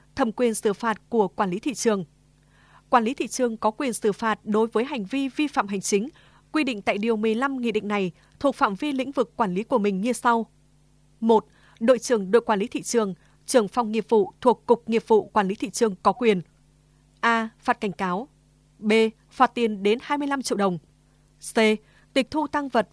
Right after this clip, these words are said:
phương tiện vi phạm hành chính có giá trị không vượt quá hai mươi triệu đồng. D. Áp dụng biện pháp khắc phục hậu quả quy định tại các điểm A và điểm Y khoản một, điều hai mươi tám Luật xử lý vi phạm hành chính. Hai.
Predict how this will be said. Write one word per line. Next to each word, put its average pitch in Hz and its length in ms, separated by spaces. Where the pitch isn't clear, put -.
phương 285 140
tiện 202 300
vi 277 100
phạm 240 200
hành 196 120
chính 214 380
có 214 100
giá 254 140
trị 262 280
không 285 320
vượt - 200
quá 196 280
hai 269 200
mươi 254 100
triệu 226 160
đồng. 190 200
D. 185 160
Áp 339 140
dụng 262 320
biện 220 160
pháp 320 280
khắc 339 160
phục - 180
hậu 214 120
quả 208 240
quy 277 220
định 240 260
tại 185 120
các - 180
điểm 226 180
A 240 380
và 214 160
điểm 208 180
Y 247 240
khoản 196 300
một, 196 200
điều 220 200
hai 269 180
mươi - 80
tám 233 340
Luật 240 180
xử - 140
lý 185 180
vi 277 180
phạm 220 180
hành 190 140
chính. 214 280
Hai. 233 380